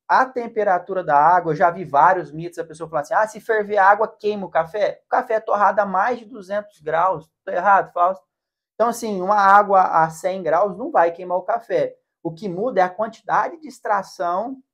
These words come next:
de propriedades do café, de sabores, de aromas, de acidez.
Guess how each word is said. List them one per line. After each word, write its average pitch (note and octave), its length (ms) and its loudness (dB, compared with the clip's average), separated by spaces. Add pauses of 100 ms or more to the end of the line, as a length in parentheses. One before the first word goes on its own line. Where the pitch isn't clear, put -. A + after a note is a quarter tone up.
(160)
de F#3+ 480 -10 (420)
propriedades G3+ 680 0
do G#3+ 120 -12
café, A3 320 -4
de D3+ 160 -12
sabores, E3 640 -2
de D#3 80 -6
aromas, D#3 500 -2
de - 80 -16
acidez. E3 640 -10